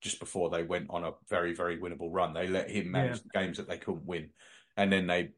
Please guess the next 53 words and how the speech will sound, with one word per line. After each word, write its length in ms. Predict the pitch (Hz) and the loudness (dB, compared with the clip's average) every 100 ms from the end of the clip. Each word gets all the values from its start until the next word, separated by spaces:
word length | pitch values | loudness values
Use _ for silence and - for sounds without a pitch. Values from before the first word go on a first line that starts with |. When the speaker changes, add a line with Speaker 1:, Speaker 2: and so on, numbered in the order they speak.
| - | 2
Speaker 1:
brought 240 | 95 85 | 4 4
Hudson 380 | - 92 - 92 | 2 0 0 0
back 300 | 90 85 - | 0 0 -2
in 160 | 85 | -6
for, 320 | 80 92 87 78 | -4 -2 -2 -4
for 260 | - 87 | -4 -2
a 40 | 87 | -2
really 240 | 90 87 | -2 -4
easy 260 | 90 87 85 | -4 -6 -4
run. 260 | 87 92 | 0 2
And 80 | 85 90 | 2 0
I, 160 | - | 2
I 40 | 101 | 2
think 200 | 104 95 | 2 2
it 40 | |
was 140 | 95 | 2
a, 80 | 101 - - - | 0 -2 -8 -4
it 60 | 120 | 4
was 80 | 117 | 6
a 40 | |
bit 100 | 117 | 8
of 40 | 107 | 6
a 60 | |
cop-out 540 | 104 117 - 87 - - - | 6 4 4 2 2 -2 4
by 160 | 90 | 4
them, 240 | 90 92 - _ - | 6 0 -2 _ -2
um, 400 | 92 92 90 90 87 | 2 4 4 0 0
really 280 | 98 92 | 2 4
Speaker 2:
Mm. 60 | 104 | 4
Speaker 1:
doing 240 | 95 90 | 4 2
that. 240 | 90 101 - | 2 0 0
So 240 | - 101 | 4 6
I'm 240 | 98 95 98 | 6 4 4
not, 280 | 101 92 | 4 2
uh, 340 | 95 95 92 90 - - _ _ _ _ _ _ _ _ - | 0 0 0 -2 -8 -20 _ _ _ _ _ _ _ _ 2
I, 240 | - - | 4 8
I 40 | |
feel 220 | 127 208 131 | 8 10 10
Speaker 2:
Well, 60 | |
it's 80 | - | 10
a 40 | |
Speaker 1:
sorry 100 | 127 | 10
for 140 | 120 - | 10 8
Roy 160 | 185 | 10
Speaker 2:
cop-out. 140 | 165 - | 8 8
Speaker 1:
Hodgson. 460 | 127 120 - 151 151 | 4 6 4 4 2
I 80 | 104 | -2
don't 300 | 104 107 101 | 4 4 4
feel 140 | - | 0
sorry 200 | 95 98 | 0 0
for 80 | 90 | 0
Crystal 260 | - 92 - | -2 -4 0
Palace. 360 | 90 76 73 | 0 0 -4